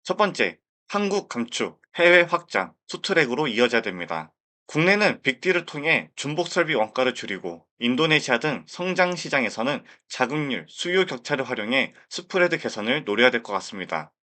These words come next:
두 번째로, 배터리 소재 체인 내재화입니다. 세 번째로, 저탄소 바이오 피드 전환입니다. 마지막으로, 수소 밸류 체인입니다. 수소는 부생수소 활용과 암모니아,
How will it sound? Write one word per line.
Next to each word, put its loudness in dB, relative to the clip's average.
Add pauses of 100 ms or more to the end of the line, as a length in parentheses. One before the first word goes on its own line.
(280)
두 -4
번째로, 4 (220)
배터리 4
소재 2
체인 0
내재화입니다. 2 (140)
세 -4
번째로, 0 (300)
저탄소 0
바이오 2
피드 -4
전환입니다. -2 (460)
마지막으로, 4 (360)
수소 2
밸류 0
체인입니다. 0 (460)
수소는 2 (160)
부생수소 2
활용과 2 (460)
암모니아, 2